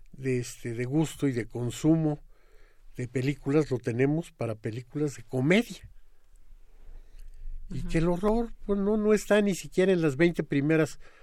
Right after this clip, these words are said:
Speaker 1: este, películas de la, de la del
Speaker 2: Del gusto,
Speaker 1: taquillómetro,
Speaker 2: digamos. Ujú,
Speaker 1: ¿no?
Speaker 2: ujú.
Speaker 1: No está en el gusto.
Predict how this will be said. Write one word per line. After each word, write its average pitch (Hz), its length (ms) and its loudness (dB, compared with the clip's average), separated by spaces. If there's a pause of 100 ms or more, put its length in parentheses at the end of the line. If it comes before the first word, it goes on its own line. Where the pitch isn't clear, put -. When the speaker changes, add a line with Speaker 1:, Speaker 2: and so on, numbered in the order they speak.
(320)
Speaker 1:
este, 117 480 -6
películas 127 680 -2
de 107 160 -6
la, 101 680 -10 (520)
de 117 160 -10
la 104 1300 -10 (840)
del 175 300 -4
Speaker 2:
Del 120 100 4
gusto, 107 180 0
Speaker 1:
taquillómetro, 156 580 4
Speaker 2:
digamos. - 180 -20
Ujú, 170 200 -6
Speaker 1:
¿no? 139 60 2 (280)
Speaker 2:
ujú. 147 140 -14
Speaker 1:
No 117 100 -2
está 139 240 -2
en 127 120 -2
el 98 140 -12
gusto. - 360 -20